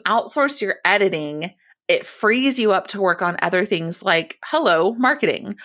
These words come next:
or the things that you know you, quote, "should be doing in your business," but you can't find the time. The things that are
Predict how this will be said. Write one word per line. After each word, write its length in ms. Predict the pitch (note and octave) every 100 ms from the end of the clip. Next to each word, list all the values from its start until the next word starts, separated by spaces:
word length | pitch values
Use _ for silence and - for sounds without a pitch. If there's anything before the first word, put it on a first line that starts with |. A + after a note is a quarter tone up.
| -
or 120 | - G3
the 100 | G3+
things 380 | G3+ A3+ A#3+
that 140 | - F#3+
you 200 | G3 G#3
know 240 | F#3+ G3
you, 180 | G#3+ F#3
quote, 480 | F#3 - F#3+ F3 -
"should 440 | - - G#3 G3
be 160 | F3+ E3
doing 340 | F3+ F3+ F3+
in 100 | D#3+
your 120 | D#3+
business," 420 | D#3 G3+ G#3 F#3 -
but 180 | G3
you 100 | - D#3
can't 400 | - F#3+ G3 -
find 260 | G#3 E3+
the 60 | E3
time. 540 | - - F#3 - - A3 - -
The 80 | G#3
things 480 | G#3 A#3+ A#3 A#3 A3+
that 240 | G3+ F3+ - -
are 120 | -